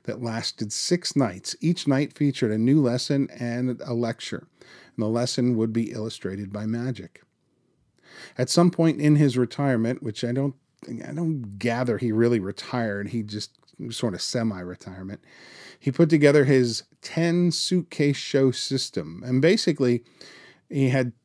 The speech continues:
ten suitcases, and each suitcase was one complete show. All the props he needed for that one complete show. And if he was booked for a venue, he could grab one of these suitcases and go perform a full show. And then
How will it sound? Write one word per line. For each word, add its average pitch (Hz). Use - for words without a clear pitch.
ten 117
suitcases, 151
and 117
each -
suitcase -
was 110
one 120
complete 120
show. -
All 107
the 127
props 123
he 123
needed 113
for 113
that 110
one 107
complete 101
show. 113
And 123
if 113
he 117
was 107
booked 117
for 147
a 147
venue, 120
he 117
could 98
grab 98
one 110
of 113
these 123
suitcases 131
and 107
go 98
perform 113
a 120
full 110
show. 117
And 113
then 120